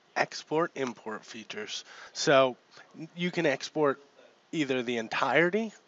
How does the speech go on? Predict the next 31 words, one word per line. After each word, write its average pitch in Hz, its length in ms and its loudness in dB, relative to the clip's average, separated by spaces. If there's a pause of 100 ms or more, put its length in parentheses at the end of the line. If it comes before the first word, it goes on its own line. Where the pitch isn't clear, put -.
(120)
of 147 160 4
your 156 120 2
data 160 400 2
in 170 120 -2
Device 160 280 2
forty-two 170 460 0
at 143 140 4
once, 160 360 0
update 139 440 2
it 151 160 -4
and 151 100 -4
re-import 160 540 0
it, 170 180 -2
or 147 160 2
you 143 180 -6
can 139 360 -8
export 139 520 -2
a 131 140 -6
subset 107 720 -4
of 104 180 -8
your 104 140 -8
data. 92 320 -6 (600)
You 156 80 -16
can 170 140 -8
export 160 440 -4
a 113 40 -6
subset 117 600 -8
from 107 320 -18
any 120 220 -8
list 107 500 -8
view. - 100 -16